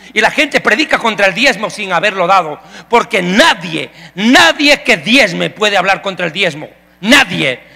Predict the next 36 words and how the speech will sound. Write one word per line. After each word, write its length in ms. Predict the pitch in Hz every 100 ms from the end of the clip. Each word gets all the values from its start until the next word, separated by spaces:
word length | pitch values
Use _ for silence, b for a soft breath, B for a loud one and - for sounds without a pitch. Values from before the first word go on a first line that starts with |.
| 170 -
porque 240 | 185 214
sabe 340 | - 214 196
que 120 | 185 165
Dios 180 | 185
responde 800 | 165 170 - 208 175 165 131 -
y 120 | 202 190
de 140 | 196
verdad 460 | 170 160 156 320 -
que 120 | 208
Dios 320 | 190 226 165 B -
bendice 480 | 202 170 165 214 -
a 100 | 165
quien 200 | 180 170
lo 100 | 143
da. 220 | 180 151 B B -
Pero 180 | 240 254
el 100 | 202
que 120 | 240
protesta 460 | 233 240 330 302 294
contra 240 | 262 262
el 60 | 247
diezmo 400 | 320 262 269 -
es 140 | 240
el 140 | 269 -
choro 320 | 269 294 277
que 100 | 226
nunca 280 | 247 254 226
da. 520 | 339 180 127 - -
¿Cómo 200 | 339 269
le 60 | 262
vas 120 | 247
a 60 | 226
creer 160 | 240 214
a 20 |
un 100 | 185
choro? 420 | 190 139 113 -